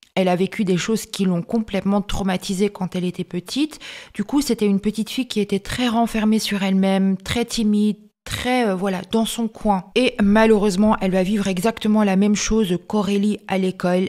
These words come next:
Elle devient rapidement le bouc émissaire de, euh, tous les autres élèves. Elle subit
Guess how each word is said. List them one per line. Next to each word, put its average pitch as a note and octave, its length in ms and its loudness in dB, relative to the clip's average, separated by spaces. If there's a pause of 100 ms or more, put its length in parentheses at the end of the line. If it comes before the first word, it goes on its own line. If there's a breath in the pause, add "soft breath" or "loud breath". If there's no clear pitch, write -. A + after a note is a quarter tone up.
Elle F3 520 -2
devient F3 560 0
rapidement G3+ 760 0
le F3+ 200 2
bouc E3 360 -6
émissaire F#3+ 760 0
de, D#3 180 -4
euh, F3 300 -2 (380)
tous A3 140 -2
les G3+ 200 4
autres F#3+ 200 -2
élèves. D#3+ 280 -2
Elle - 120 -8
subit F#3 300 -2